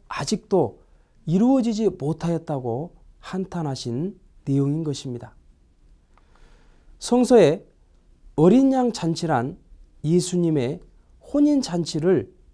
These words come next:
의미하는 것입니다. 요한계시록 십구 장 칠 절에 "어린 양의 혼인 기약이 이르렀고 그 아내가 예비하였으니"라고 한 말씀이나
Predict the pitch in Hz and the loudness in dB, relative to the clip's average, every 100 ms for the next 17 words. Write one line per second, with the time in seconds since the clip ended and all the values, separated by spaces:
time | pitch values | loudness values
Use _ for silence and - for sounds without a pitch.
0 | - 160 185 196 185 175 151 - 143 - | -6 0 2 2 0 -2 -4 -8 -12 -14
1 | - _ _ _ _ - _ _ _ _ | -18 _ _ _ _ -20 _ _ _ _
2 | - 190 196 202 190 202 170 165 - _ | 0 6 8 8 6 6 4 4 -2 _
3 | _ _ - - 294 285 262 247 214 - | _ _ -14 -4 -4 -2 2 2 2 -2
4 | 285 262 214 160 156 104 - - _ _ | -4 0 2 4 2 0 -10 -20 _ _
5 | _ _ _ _ _ - 175 247 285 269 | _ _ _ _ _ 2 6 6 6 4
6 | 240 208 214 240 - _ - 269 277 262 | 2 2 2 2 -2 _ -6 0 2 2
7 | 247 - 202 196 190 240 196 175 180 160 | -2 -2 0 0 0 -2 2 4 4 2
8 | - 127 104 _ _ - _ _ _ _ | 0 -4 -4 _ _ -20 _ _ _ _
9 | _ - - 202 226 - 147 160 185 180 | _ -18 -2 0 0 -2 -2 2 2 2
10 | 208 262 269 _ - 139 175 190 240 180 | 2 0 -2 _ -10 0 2 4 2 2
11 | 156 - 147 131 117 110 _ _ _ - | -2 -4 -4 -4 -4 -8 _ _ _ -6
12 | 143 139 143 123 127 - 156 139 117 190 | -4 -2 -2 -2 -4 -4 -4 -2 -2 -6